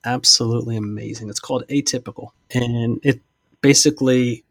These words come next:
about a family that l-, the, the son, brain freeze, the son has autism, and he is in high school. And basically the ins and outs of what daily life is like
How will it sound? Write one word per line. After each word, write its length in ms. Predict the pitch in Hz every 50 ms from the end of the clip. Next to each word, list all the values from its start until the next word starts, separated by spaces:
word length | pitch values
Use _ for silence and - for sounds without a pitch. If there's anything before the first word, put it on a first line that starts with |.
| _
about 600 | - 120 117 - - 127 131 135 135 127 123 - - -
a 40 |
family 840 | - - - - - 135 131 135 131 131 135 131 131 131 127 123 123 - - - _ -
that 120 | 127 120
l-, 100 | 127 123 - _ _ _ _ _ - _ - - - - - - -
the, 100 | 151 147
the 120 | 156 147
son, 600 | - - - - 185 185 185 175 175 175 170 160 - - -
brain 240 | - 127 131 127 120
freeze, 220 | 113 - 110 107 - - - -
the 80 | - 139
son 340 | - - - 170 165 160 151
has 260 | - 170 139 135 120
autism, 560 | - - 127 120 120 - - - - - - - - -
and 160 | 127 120 113
he 200 | 107 - 135 127
is 120 | 123 113 127
in 60 | 113
high 200 | 110 117 117 113
school. 440 | - - - - - - - - - _ -
And 120 | 127 120 113
basically 400 | 127 123 - 143 - - 120 117
the 140 | 117 120
ins 360 | 110 - 135 135 135 139 123 131
and 80 | 120 -
outs 400 | - 110 110 107 - - - - - -
of 480 | 135 120 113 110 107 104 101 98 - - _ _
what 240 | - 127 120 107
daily 260 | 107 117 117 107 110 113
life 300 | 104 110 110 104 - 113
is 140 | 101 -
like 280 | 107 104 104 98 - -